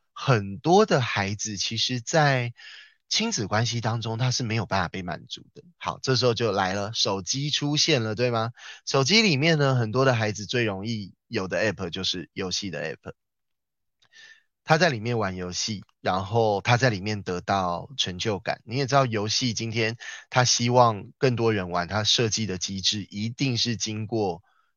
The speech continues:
计算的，<laughs> 一定是包含了各式各样的脑神经科学啦、心理学啦，反正一定会让你很想要继续玩下去。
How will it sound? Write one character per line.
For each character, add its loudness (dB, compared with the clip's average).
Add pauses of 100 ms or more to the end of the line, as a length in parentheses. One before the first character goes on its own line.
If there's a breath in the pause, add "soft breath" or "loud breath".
计 2
算 4
的， -6 (180)
<laughs> -12
一 6
定 2
是 4
包 10
含 0
了 -2
各 2
式 -2
各 2
样 2
的 -6 (220 loud breath)
脑 2
神 0
经 -4
科 0
学 -4
啦、 0
心 -2
理 -4
学 -6
啦， -2 (260 loud breath)
反 0
正 4
一 -4
定 0
会 6
让 4
你 -10 (200)
很 -2
想 2
要 -2
继 -6
续 -2
玩 -6
下 -6
去。 -8